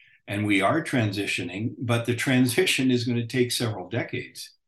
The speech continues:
And in the meantime, as we see in Europe, we are very, uh, subject to, uh, suppliers like Russia,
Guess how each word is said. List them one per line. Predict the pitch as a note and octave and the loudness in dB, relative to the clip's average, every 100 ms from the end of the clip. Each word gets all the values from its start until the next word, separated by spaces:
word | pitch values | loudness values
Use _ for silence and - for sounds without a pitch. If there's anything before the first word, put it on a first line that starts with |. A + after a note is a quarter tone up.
| _ - | _ -2
And | A#2+ | 4
in | B2 A#2+ | 6 8
the | |
meantime, | B2 D#3+ F3+ B2+ G2+ G#2 A#2 - - - _ | 6 4 2 0 0 -2 -4 -8 -20 -20 _
as | B2 A#2+ | 0 2
we | A#2+ | 2
see | A2+ C#3 B2+ A2 | 2 2 4 2
in | |
Europe, | G#2 D3 A2 - _ _ _ _ _ _ _ | 0 -2 -4 -10 _ _ _ _ _ _ _
we | A#2+ A#2+ B2 | 0 4 6
are | A#2 | 6
very, | B2 C3 B2+ B2 B2 | 4 6 6 6 4
uh, | B2+ A#2 | -2 -4
subject | A2 C3 D3+ B2 G#2+ - | -2 0 0 0 -4 -2
to, | A2+ G#2+ G#2 G#2 A2 - - | 2 4 4 2 -4 -8 -10
uh, | G#2 G2+ G2 G2 - _ _ - - | -6 -4 -6 -8 -12 _ _ -18 -6
suppliers | - A#2+ - B2 C#3 B2 G#2+ | -4 -2 2 2 4 4 2
like | A2 F#2 | -2 -2
Russia, | F#2+ C#3 D3 G#2 D3 - | 0 0 0 -2 -6 -10